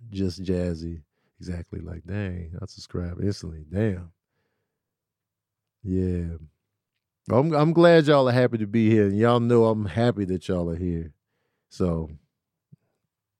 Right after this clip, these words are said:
um, it means a lot. So I appreciate y'all. And, you know, we, we've shared some personal moments in the movie night. So, you know, you know what it is.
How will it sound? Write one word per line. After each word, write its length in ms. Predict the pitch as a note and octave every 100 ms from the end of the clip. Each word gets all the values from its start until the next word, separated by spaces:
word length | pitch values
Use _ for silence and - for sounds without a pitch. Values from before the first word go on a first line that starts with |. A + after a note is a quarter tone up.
| -
um, 460 | F2+ E2+ E2+ D#2+ D#2+ D#2+
it 80 | G2
means 220 | A#2+ G#2+
a 80 | G2
lot. 280 | F#2+ D2 -
So 360 | - E2+ D#2 E2
I 100 | G2+
appreciate 540 | - G#2+ - E2+ -
y'all. 260 | E2 D#2 - _ _ _ _ _ _ _ _ _ _ _ _ _ _
And, 140 | F#2+ A2
you 80 | D#3+
know, 120 | C#3+
we, 120 | F3
we've 340 | D#3 D3+ F3
shared 360 | - F3 E3+ D#3
some 120 | C3
personal 400 | C3 E3+ D3 D3
moments 440 | D#3 F3 C3 G#2 G#2+
in 80 |
the 60 | G#2
movie 360 | A2 C#3+ G2+ F#2+
night. 280 | F2+ F2+
So, 280 | - F#2 F2
you 160 | F2+ A#2
know, 180 | G2+ G2
you 140 | C#3+
know 140 | A#2+
what 120 | F#2+ F2+
it 100 | F#2+
is. 360 | G#2+ B2 _